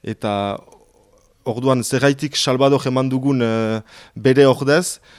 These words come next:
be, Salvadorek ere mila bederatzirun eta hirurogeita zazpian egin zuelako Donostian, eh, bertso txapelketa bat, eta hor kriston txistuak jo zizkioten ere, eh, barba bere euskara,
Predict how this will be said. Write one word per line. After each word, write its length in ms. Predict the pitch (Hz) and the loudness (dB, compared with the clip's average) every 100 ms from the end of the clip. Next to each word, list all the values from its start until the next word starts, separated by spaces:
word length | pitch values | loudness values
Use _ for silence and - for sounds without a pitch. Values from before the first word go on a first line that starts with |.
| _ - | _ -6
be, 100 | 113 | -4
Salvadorek 560 | 131 131 143 147 139 | -2 0 0 0 0
ere 160 | 135 143 | -2 0
mila 260 | 139 135 | 0 2
bederatzirun 440 | 135 135 - 139 143 | 2 -2 -2 -4 -4
eta 80 | 135 | -4
hirurogeita 400 | 127 131 131 131 | -2 -2 -4 -6
zazpian 460 | 127 - - 139 | -6 -6 -2 -2
egin 220 | 139 123 120 | -2 -4 -6
zuelako 420 | 131 123 120 131 | -2 -2 -2 -4
Donostian, 580 | 117 117 - - 131 113 | -4 -6 -8 -4 -4 -2
eh, 300 | 107 101 98 _ - _ | -4 -6 -10 _ -20 _
bertso 380 | 107 117 - 139 | -6 -6 -4 -4
txapelketa 560 | 123 131 120 123 117 | -4 -4 -4 -4 0
bat, 240 | 123 131 180 175 _ - - - _ | 2 0 -2 -10 _ -20 -20 -20 _
eta 260 | 113 - 131 | -10 -2 -2
hor 140 | 135 | -2
kriston 500 | - 127 - 151 147 | -6 -8 -2 -2 -2
txistuak 600 | 120 - 127 - 143 135 117 | -4 -4 -6 -2 -4 -4 -6
jo 100 | 120 | -6
zizkioten 600 | - 131 - 131 117 123 | -8 -8 -6 -6 -4 -4
ere, 200 | 117 135 151 | -2 0 0
eh, 440 | 117 107 101 104 - _ _ _ _ - - _ _ _ - - | -2 -4 -6 -10 -16 _ _ _ _ -20 -20 _ _ _ -20 -20
barba 500 | 120 117 117 127 143 | -6 -4 -2 2 4
bere 300 | 127 123 135 | 4 4 4
euskara, 540 | 127 - - 123 139 | 4 0 -2 0 4